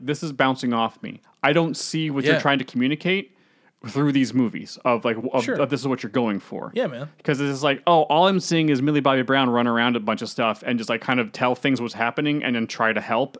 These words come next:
Speaker 1: and then we're fighting.
Speaker 2: Yeah.
Speaker 1: It just seems more about the, you know, the humans being stupid, and, but, like, the metaphor for what Godzilla is supposed to be is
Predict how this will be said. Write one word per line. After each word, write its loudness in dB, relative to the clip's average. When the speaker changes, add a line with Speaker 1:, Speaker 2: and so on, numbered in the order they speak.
Speaker 1:
and 0
then 0
we're -4
fighting. -4
Speaker 2:
Yeah. 2
Speaker 1:
It 0
just 2
seems 2
more 2
about 2
the, -2
you 2
know, 0
the -6
humans 2
being 2
stupid, 0
and, 2
but, 2
like, 0
the 0
metaphor 2
for -2
what 2
Godzilla 2
is -6
supposed -2
to -4
be -6
is 2